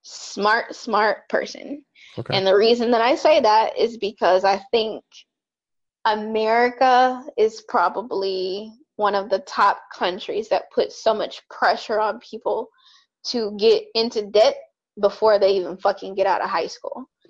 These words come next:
Speaker 1: Like,
Speaker 2: Correct.
Speaker 1: Why do you need to move out of your parents' house and to, like, stay home? Like, that's one of the things that I wish I would have done. Stay home, because you're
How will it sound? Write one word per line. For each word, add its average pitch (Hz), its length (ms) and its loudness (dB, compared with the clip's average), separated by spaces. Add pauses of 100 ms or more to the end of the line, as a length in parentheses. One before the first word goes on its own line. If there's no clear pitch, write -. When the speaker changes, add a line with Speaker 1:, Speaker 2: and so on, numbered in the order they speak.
(180)
Speaker 1:
Like, - 280 0
Speaker 2:
Correct. - 420 -12 (260)
Speaker 1:
Why 226 420 4
do 277 140 -8
you 254 260 -6
need 233 260 -8
to 233 140 -8
move 226 260 0
out 208 160 4
of 202 120 -2
your 202 160 -2
parents' 196 440 -12
house - 420 -12 (140)
and 214 160 -2
to, - 100 -14
like, 190 260 2 (380)
stay 392 460 2
home? - 640 0
Like, 208 240 0
that's 269 220 0
one 302 180 0
of 254 80 -2
the 233 100 -2
things 233 260 -6
that 220 100 0
I 214 40 2
wish 226 320 -2
I 220 60 0
would 214 160 -2
have 214 100 -6
done. 170 240 -6 (460)
Stay 480 300 4
home, 247 420 -2 (200)
because 214 680 2 (420)
you're 311 260 2